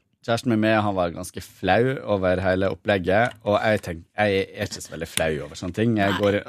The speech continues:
Speaker 1: jeg kan fint, og så, og så blir det jo han som sier sånn, «Ja, du skjønner, jeg skal på en sånn fest, og der skal», ja,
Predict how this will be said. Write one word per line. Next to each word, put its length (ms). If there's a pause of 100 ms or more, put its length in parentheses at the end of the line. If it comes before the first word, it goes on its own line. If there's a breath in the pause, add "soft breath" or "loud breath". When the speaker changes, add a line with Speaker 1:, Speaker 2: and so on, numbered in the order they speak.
(180)
Speaker 1:
jeg 80
kan 140
fint, 260 (240)
og 80
så, 160
og 380
så 100
blir 160
det 80
jo 60
han 100
som 160
sier 160
sånn, 220
«Ja, 180
du 100
skjønner, 220
jeg 60
skal 160
på 80
en 80
sånn 160
fest, 340
og 60
der 100
skal», 220
ja, 180